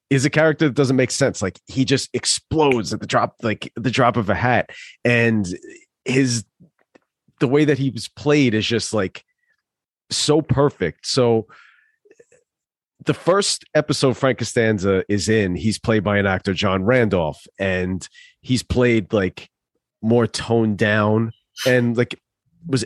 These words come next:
adequate, but not, it wasn't working. So they got Jerry Stiller to come and play Frank Costanza for all the episodes after that. And there was so, like, he wasn't really sure where to take the character. And they basically said, you know, like, like, you know, you could,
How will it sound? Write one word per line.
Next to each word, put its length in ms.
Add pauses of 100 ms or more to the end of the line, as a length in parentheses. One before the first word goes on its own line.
adequate, 540
but 120
not, 340 (420)
it 40
wasn't 360
working. 420
So 180
they 140
got 380
Jerry 260
Stiller 400
to 80
come 460
and 160
play 280
Frank 300
Costanza 720 (440)
for 140
all 100
the 120
episodes 440
after 320
that. 300 (600)
And 480 (240)
there 240
was 140
so, 160
like, 340
he 220
wasn't 260
really 160
sure 220
where 160
to 40
take 200
the 80
character. 480
And 100
they 100
basically 440
said, 260
you 100
know, 120
like, 340 (360)
like, 160 (160)
you 80
know, 60
you 120
could, 180